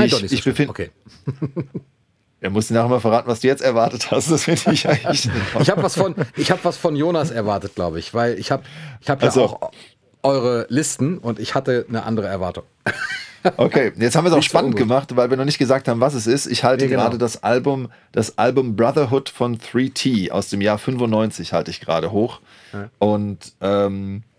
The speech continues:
Speaker 2: ja, auch damit verbinde ich sehr, sehr viel, sehr, sehr viel und sehr, sehr viel Schönes vor allem, ähm, in dieser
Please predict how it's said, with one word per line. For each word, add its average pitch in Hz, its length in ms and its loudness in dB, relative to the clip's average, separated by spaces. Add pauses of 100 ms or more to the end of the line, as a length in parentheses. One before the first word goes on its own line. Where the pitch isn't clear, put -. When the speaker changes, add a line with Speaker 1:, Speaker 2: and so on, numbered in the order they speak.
Speaker 2:
ja, 113 280 2
auch 117 180 2
damit 156 340 2
verbinde 143 440 0
ich 135 180 -2
sehr, 131 200 2
sehr 135 140 2
viel, 143 440 0 (460)
sehr, 123 220 2
sehr 131 140 2
viel 147 240 0
und 123 80 0
sehr, 120 120 4
sehr 120 120 0
viel 113 160 0
Schönes 170 400 2
vor - 180 2
allem, 165 240 2 (460)
ähm, 123 380 2 (340)
in 135 160 2
dieser 127 420 2